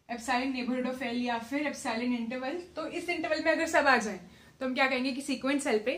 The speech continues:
converge करिए, उसको approach करिए, और ये इसकी limit बन जाती है। इसीलिए इस एल को हम क्या कहते हैं? Limit of a sequence। ठीक है, ये हो गई convergence की डेफिनेशन। हम बहुत detail में नहीं कर रहे, मैं आपको उतनी बता रही हूँ जिससे आपके questions हो जाएं।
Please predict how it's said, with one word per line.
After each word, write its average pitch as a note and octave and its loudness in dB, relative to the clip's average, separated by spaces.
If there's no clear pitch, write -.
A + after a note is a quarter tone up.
converge A3+ 2
करिए, G#3+ 0
उसको C#4 -2
approach G#3+ -2
करिए, A3 -2
और A#3+ 2
ये B3+ 0
इसकी D4 0
limit B3 2
बन A3 2
जाती G#3+ -2
है। D4 -6
इसीलिए C#4 -4
इस A#3 -10
एल B3+ 0
को C4 -4
हम C4 2
क्या B3+ 2
कहते B3 0
हैं? F#4 -2
Limit A#3+ 2
of G#3+ 0
a D4 0
sequence। F3 -6
ठीक C4+ -8
है, A#3 -6
ये A#3 2
हो A3+ 2
गई B3+ 0
convergence A3+ 2
की C4 0
डेफिनेशन। A3 0
हम C#4+ 2
बहुत C4 4
detail C#4+ 2
में E4 0
नहीं E4 -2
कर A#3+ 2
रहे, A#3+ 4
मैं C#4+ 2
आपको D4+ -2
उतनी D#4 -2
बता C#4 4
रही C4 4
हूँ D4+ 2
जिससे C#4 0
आपके C4+ 2
questions B3 0
हो G#3+ -2
जाएं। F3 -10